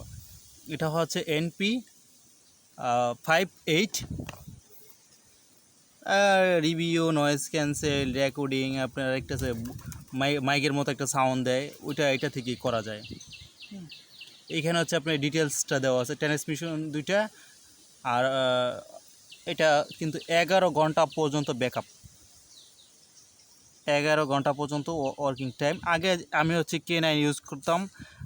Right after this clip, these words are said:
আর বর্তমানে ভিডিও করতেছি হচ্ছে কে থার্টি ফাইভ দিয়ে। আহ, আর হচ্ছে গিয়া এটা নেওয়া হচ্ছে কারণ একটু মানে সামনে একটু ভালো টাইপের ভিডিও করবো, একটু আরেকটা চ্যানেল আছে আমার শুটি-, একটু শুটিং টাইপের ভিডিওগুলো করবো, তো মানে একটু নাটক, নাটক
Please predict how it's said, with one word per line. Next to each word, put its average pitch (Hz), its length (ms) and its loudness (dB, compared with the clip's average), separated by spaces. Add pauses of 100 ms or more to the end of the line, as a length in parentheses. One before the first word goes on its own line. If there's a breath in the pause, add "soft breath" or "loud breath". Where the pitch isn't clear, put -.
(140)
আর 131 160 4 (120)
বর্তমানে 160 420 0
ভিডিও 139 280 0
করতেছি 156 380 -6
হচ্ছে 151 160 -4
কে 156 160 -2
থার্টি 147 300 0
ফাইভ 147 200 0 (140)
দিয়ে। 175 160 4
আহ, 127 840 -4 (200)
আর 139 160 4
হচ্ছে 147 200 -6
গিয়া 147 180 0 (160)
এটা 165 200 0
নেওয়া 156 300 4
হচ্ছে 147 240 0
কারণ 139 240 0
একটু 139 160 -6 (840)
মানে 135 140 -8 (140)
সামনে 139 220 -4
একটু 131 120 -8
ভালো 120 200 -2 (140)
টাইপের 131 280 -6
ভিডিও 127 220 -6
করবো, 151 140 -10 (100)
একটু 123 140 -10 (680 loud breath)
আরেকটা 131 300 -6
চ্যানেল 135 220 -2 (100)
আছে 123 140 -8
আমার 139 180 -6
শুটি-, 127 280 -12
একটু 131 140 -12 (100)
শুটিং 143 260 -6
টাইপের 139 260 -4
ভিডিওগুলো 131 340 -2 (100)
করবো, 151 240 -6
তো 190 60 -4 (680)
মানে 202 180 -4
একটু 160 160 -6
নাটক, 139 240 -2 (160)
নাটক 127 200 -2